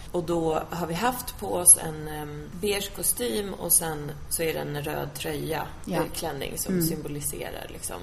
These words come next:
Speaker 1: det här. Eh, och då ska man byta om. Och här var liksom Benke väldigt öppen med att, att ni får göra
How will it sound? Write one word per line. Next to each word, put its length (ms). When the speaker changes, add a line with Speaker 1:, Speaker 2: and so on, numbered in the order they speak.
Speaker 1:
det 120
här. 160
Eh, 280
och 140
då 120
ska 180
man 200
byta 260
om. 480
Och 140
här 340
var 180
liksom 320
Benke 280
väldigt 520
öppen 400
med 200
att, 300
att 380
ni 200
får 220
göra 480